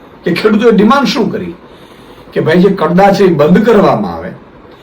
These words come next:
અને જે લૂંટ છે એ બંધ કરવામાં આવે અને ખેડૂતોને જે વેપારીઓ ત્યાં એને મિલ સુધી પહોંચાડવાનું કહે છે.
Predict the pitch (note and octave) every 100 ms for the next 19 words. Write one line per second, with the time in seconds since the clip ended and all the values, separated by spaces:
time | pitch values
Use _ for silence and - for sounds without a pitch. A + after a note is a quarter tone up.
0 | - - - D#3+ G3 D#3+ C3 F#3 G#3 E3+
1 | F#3 D#4 D#4+ - G#3 F3 A#3 A#3 G#3+ E3+
2 | D#3 D3 A3 A3 - G3 B3+ D#4 A#3+ G#3
3 | G#3 A3 F#3 G#3+ G3 - - - - -
4 | B2+ D#3+ F3+ A3+ A#3 A3+ A#3+ G#3 - G#3+
5 | A3 A3+ A#3 F#3 F#3 D4 - E4 E4+ C4
6 | B3 B3 A3+ G3 F3 D#3 D3 -